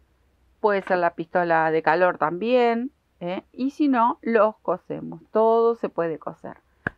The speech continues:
Bueno, una vez que les mostré todo este tipo de, de materiales que los tenemos, los tenemos siempre, vamos a comenzar a tejer.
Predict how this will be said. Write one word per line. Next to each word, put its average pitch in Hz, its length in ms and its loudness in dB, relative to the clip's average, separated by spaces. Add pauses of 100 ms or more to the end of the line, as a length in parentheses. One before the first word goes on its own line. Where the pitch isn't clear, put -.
(140)
Bueno, 240 340 0
una 302 200 6
vez 254 160 2
que 214 80 -2
les 170 140 -4
mostré 214 540 0 (200)
todo 175 560 0
este 160 380 -8
tipo 170 300 -6
de, 135 160 -8
de 156 160 -8
materiales 180 600 -2
que - 140 -16
los 147 200 -14
tenemos, 214 560 -2 (120)
los 175 180 -12
tenemos 165 460 -8
siempre, 247 640 -2 (400)
vamos 494 260 0
a 190 80 0
comenzar 170 640 0 (800)
a 262 100 2
tejer. 214 480 0